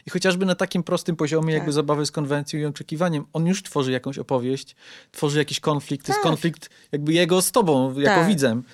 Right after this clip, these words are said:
Speaker 1: E, natomiast tu nie ma żadnego konfliktu. To jest dokładnie ta historia, której się spodziewasz, opowiedziana tak, jak się spodziewasz, z przesłaniem takim,
Speaker 2: Mm.
Speaker 1: jakiego się spodziewasz. I okej, w-, spoko, ale nie wiem. Jeszcze też jak mówimy o tych parkach rozrywki, o tym finale spektakularnym i tak dalej,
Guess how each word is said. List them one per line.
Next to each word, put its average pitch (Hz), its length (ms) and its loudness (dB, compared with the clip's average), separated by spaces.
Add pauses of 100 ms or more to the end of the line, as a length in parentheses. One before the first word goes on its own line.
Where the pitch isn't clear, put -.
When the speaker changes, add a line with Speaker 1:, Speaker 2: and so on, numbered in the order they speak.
(480)
Speaker 1:
E, 139 240 -2
natomiast 185 340 -4
tu 226 60 -2
nie 269 100 2
ma 262 80 4
żadnego 147 280 0
konfliktu. 131 480 -6
To 170 100 -4
jest 165 100 -6
dokładnie 190 420 -2
ta 180 120 -4
historia, 170 400 -2
której 165 260 -6
się 151 80 -6
spodziewasz, 143 500 -4
opowiedziana 151 500 -4 (320)
tak, - 180 -8
jak 143 100 -6
się - 120 -8
spodziewasz, 139 560 -4 (200)
z - 100 -14
przesłaniem 160 460 -2
takim, 151 340 -6
Speaker 2:
Mm. 143 140 -8 (260)
Speaker 1:
jakiego 143 300 -4
się 143 80 -6
spodziewasz. 135 640 -4 (560)
I 160 160 -6
okej, 196 360 2
w-, - 340 -16
spoko, 139 580 0
ale 156 300 0
nie 156 220 -2
wiem. 110 280 -6 (920)
Jeszcze 175 200 2
też 240 140 4
jak 208 120 2
mówimy 196 300 2
o - 20 0
tych 185 120 -6
parkach 175 340 0
rozrywki, 151 380 -2
o 143 40 -2
tym 143 120 -10
finale 135 360 -2
spektakularnym 117 840 -4
i - 20 -12
tak 113 160 -10
dalej, 131 240 -4